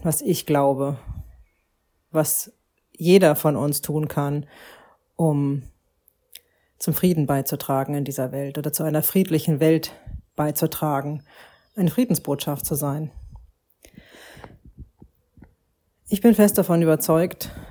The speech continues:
dass das Wichtigste und das Effektivste, was jeder von uns tun kann, ist, selbst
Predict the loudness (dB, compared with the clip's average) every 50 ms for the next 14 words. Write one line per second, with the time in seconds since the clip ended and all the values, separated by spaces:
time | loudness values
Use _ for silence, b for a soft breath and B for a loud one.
0 | B B B -4 0 2 2 2 2 2 2 2 2 2 2 0 -4 B B B
1 | B _ -4 4 6 6 6 6 4 0 -2 -2 -2 -4 -4 -2 0 0 0 0
2 | -2 -4 -4 -4 -4 -4 0 2 2 2 2 0 -2 -2 -2 0 0 0 0 -2
3 | -2 -2 -2 -2 -4 -2 -2 0 0 0 -2 -2 -2 -4 -4 -4 -4 -6 -6 -4
4 | -4 -4 -4 -2 -2 -2 -2 -2 -4 -6 -12 _ B B B B B B B B
5 | B B B -20 -6 -4 -2 0 0 0 2 2 2 2 2 2 0 -2 -4 -4
6 | -8